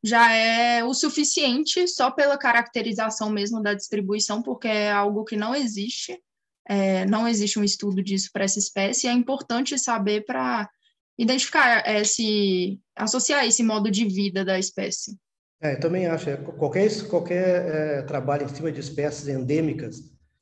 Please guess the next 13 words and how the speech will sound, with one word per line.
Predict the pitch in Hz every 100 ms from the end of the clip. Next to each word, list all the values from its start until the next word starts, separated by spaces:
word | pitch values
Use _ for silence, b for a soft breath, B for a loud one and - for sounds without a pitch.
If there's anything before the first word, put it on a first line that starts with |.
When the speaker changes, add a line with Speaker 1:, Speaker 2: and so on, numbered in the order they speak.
| _
Speaker 2:
e | 139 135
especialmente | 135 151 147 151 147 143 - - - -
raras, | - 139 185 151 - - - -
né, | 123 135 139 135
eu | 131
acho | 143 -
que | 156
é |
super | 143 170 175
importante, | 165 151 - 156 175 170
eu | 165
acho | -
que, | 160 156